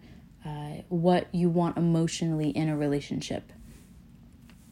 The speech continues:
Or that could be a relationship with yourself as well.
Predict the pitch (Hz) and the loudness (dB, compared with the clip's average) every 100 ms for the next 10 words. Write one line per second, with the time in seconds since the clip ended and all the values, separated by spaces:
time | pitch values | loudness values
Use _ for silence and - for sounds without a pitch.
0 | - - 233 247 - 202 196 196 196 190 | -12 4 6 6 4 0 0 0 4 4
1 | 175 175 165 165 165 160 156 151 - - | 4 4 2 -2 -2 -2 -4 -4 -4 -6
2 | - - 151 127 175 | -8 -6 -4 -4 -6